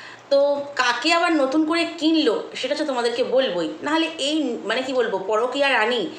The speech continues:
এরকম যার চরিত্র, আহ, তার বশে সবাই কেন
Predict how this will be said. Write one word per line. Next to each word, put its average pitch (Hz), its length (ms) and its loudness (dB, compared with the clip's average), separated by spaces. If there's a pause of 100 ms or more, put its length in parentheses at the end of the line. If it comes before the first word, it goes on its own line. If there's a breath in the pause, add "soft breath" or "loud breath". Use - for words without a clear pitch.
(240 loud breath)
এরকম 285 400 0
যার 285 240 2
চরিত্র, 240 600 -2 (220 loud breath)
আহ, 269 220 0 (100)
তার 285 280 2
বশে 285 280 0
সবাই 294 340 0
কেন 262 160 0